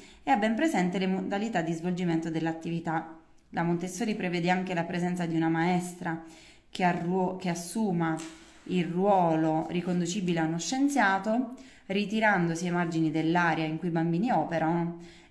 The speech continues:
e osservando le lu-, le attività da loro svolte.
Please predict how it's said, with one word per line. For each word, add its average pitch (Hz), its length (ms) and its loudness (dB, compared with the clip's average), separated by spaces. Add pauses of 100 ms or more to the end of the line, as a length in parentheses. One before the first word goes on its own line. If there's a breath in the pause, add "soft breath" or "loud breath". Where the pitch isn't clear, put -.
e 226 300 4
osservando 180 680 0
le 175 160 2
lu-, 160 300 0
le 180 160 0
attività 180 420 -2
da 160 100 0
loro 160 220 -2
svolte. 156 760 -6